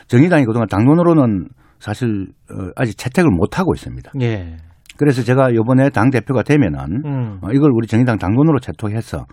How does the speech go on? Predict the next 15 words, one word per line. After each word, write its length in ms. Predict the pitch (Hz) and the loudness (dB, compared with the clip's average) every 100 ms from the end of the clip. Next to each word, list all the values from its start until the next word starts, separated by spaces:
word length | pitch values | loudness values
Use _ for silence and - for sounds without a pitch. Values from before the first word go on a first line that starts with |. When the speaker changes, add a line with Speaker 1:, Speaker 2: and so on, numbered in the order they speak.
| 139 | -8
Speaker 2:
예. 260 | 117 104 120 | -8 -8 -6
Speaker 1:
우리 120 | 120 - _ _ _ | -6 -8 _ _ _
가장, 400 | 160 190 170 143 - _ _ - | -2 2 2 2 -2 _ _ -8
어, 180 | 113 107 | -6 -4
좀 120 | 117 | -4
힘든 320 | - 202 185 | 0 2 0
세대인 640 | - 113 110 110 127 120 113 | 0 -4 -4 -4 -2 -4 -6
뭐 100 | 101 | -10
청년이라든지 960 | 98 139 147 170 90 82 76 69 64 95 | -4 2 4 4 0 -4 -8 -12 -12 -10
Speaker 2:
음. 320 | 139 117 98 90 - | -8 -8 -10 -10 -2
Speaker 1:
또 100 | 120 | 4
문화예술인이라든지 2000 | 113 147 117 110 180 143 - _ _ - 120 - 139 127 95 80 73 65 82 131 | 4 6 4 2 0 -2 -4 _ _ -6 -6 -2 2 2 2 -4 -8 -8 -12 -10
Speaker 2:
음. 320 | 123 107 - - | -10 -10 -8 -2
Speaker 1:
뭐 120 | 143 | 2
이런, 360 | 185 196 196 | 4 4 2